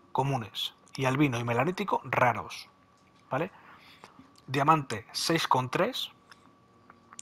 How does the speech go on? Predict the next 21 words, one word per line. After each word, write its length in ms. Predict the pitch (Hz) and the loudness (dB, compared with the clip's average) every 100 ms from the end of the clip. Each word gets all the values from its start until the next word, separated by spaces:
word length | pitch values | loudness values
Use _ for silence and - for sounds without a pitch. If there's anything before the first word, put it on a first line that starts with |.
| - - - | -20 -20 4
oro 360 | 165 143 107 - - | 6 8 4 -8 -10
cuatro 320 | 156 156 135 | 2 4 4
con 140 | 139 147 | 0 0
ocho 360 | 196 - 226 - _ - - - - | 2 0 -2 -6 _ -20 -20 -20 -8
y 160 | 135 | -6
plata 520 | 123 151 180 214 - - | -2 2 4 4 2 0
dos 320 | 135 127 185 | -4 2 2
con 280 | - - 165 | 2 2 2
ocho, 340 | 123 - - - - - | 2 -4 -6 -12 -20 -8
¿vale? 200 | 123 165 | -4 -2
Son 560 | - 139 139 139 135 | -2 -2 -4 -4 -6
medias, 440 | 131 147 160 156 - - | -2 0 0 0 -4 -14
medidas 640 | - 123 120 120 143 151 - | -16 -12 -6 -2 0 0 -2
parecidas, 560 | - - 127 165 180 - | 0 0 2 -2 -2 0
pero 160 | 123 | 0
no 140 | 131 143 | 0 -2
son 180 | - | -2
iguales 320 | 131 151 185 - | 0 0 0 -2
que 140 | 131 | -2
la 160 | 120 113 | 0 0
de, 520 | 113 110 110 110 | -2 -2 -2 -4